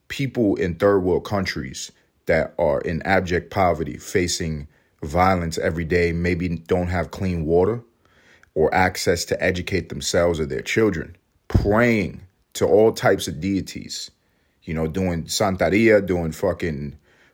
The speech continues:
uh, voodoo, doing, you know, psychic readings, busting out all the crystal ball. You know what I'm saying? Doing everything that they could do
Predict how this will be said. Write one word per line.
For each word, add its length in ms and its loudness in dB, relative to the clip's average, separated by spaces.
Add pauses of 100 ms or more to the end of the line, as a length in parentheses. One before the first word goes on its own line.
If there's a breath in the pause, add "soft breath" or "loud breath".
uh, 120 -6
voodoo, 560 2 (460 soft breath)
doing, 460 -4
you 140 -8
know, 140 -6
psychic 480 2
readings, 520 0
busting 400 0
out 120 2
all 140 4
the 60 2
crystal 360 -4
ball. 400 2
You 100 -2
know 60 2
what 60 6
I'm 80 2
saying? 320 0
Doing 180 2
everything 480 2
that 160 2
they 140 4
could 200 -4
do 360 0